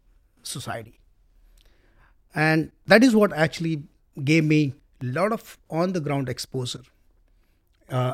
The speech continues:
and understanding about technology, industry, and the economy. So after a few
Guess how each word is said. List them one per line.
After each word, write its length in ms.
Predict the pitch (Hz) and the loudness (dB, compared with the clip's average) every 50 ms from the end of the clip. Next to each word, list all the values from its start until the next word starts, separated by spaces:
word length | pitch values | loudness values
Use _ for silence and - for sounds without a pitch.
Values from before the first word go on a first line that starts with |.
| - _ | -8 _
and 320 | - 143 143 143 143 143 127 | -8 -4 -2 -2 -2 -2 0
understanding 680 | 123 139 131 139 - - - - 156 151 147 143 131 | -2 -2 -2 -2 -6 -6 -4 -2 -2 0 0 -2 -2
about 380 | 131 123 127 123 123 123 117 _ _ _ _ - | -4 -4 -4 -2 -4 -4 -6 _ _ _ _ -12
technology, 720 | - - - 143 139 151 175 190 185 - 226 233 254 _ _ _ _ _ _ _ - | -10 -8 -6 -4 -4 -2 -2 -4 -6 -6 -10 -10 -10 _ _ _ _ _ _ _ -6
industry, 640 | 127 123 120 135 139 - - _ - 175 165 165 - _ _ _ _ _ _ _ - | -6 -4 -4 -4 -6 -6 -10 _ -8 -8 -8 -8 -10 _ _ _ _ _ _ _ -10
and 220 | - 127 127 131 123 | -6 -4 -4 -2 -4
the 40 | 113 | -4
economy. 580 | 113 - - - 113 120 123 113 113 117 123 _ _ _ _ _ _ _ _ _ _ _ _ _ _ _ _ _ _ _ _ _ _ _ _ _ _ _ _ _ _ _ _ _ _ _ _ _ _ _ _ _ _ | -8 -10 -12 -14 -14 -12 -12 -12 -14 -16 -20 _ _ _ _ _ _ _ _ _ _ _ _ _ _ _ _ _ _ _ _ _ _ _ _ _ _ _ _ _ _ _ _ _ _ _ _ _ _ _ _ _ _
So 240 | - - 262 240 220 | -4 4 6 8 8
after 420 | 240 233 - 311 311 294 277 254 | 8 6 6 4 6 6 4 2
a 40 | 202 | 0
few 500 | - - - - 247 254 254 247 208 | -4 -4 2 6 6 8 8 6 4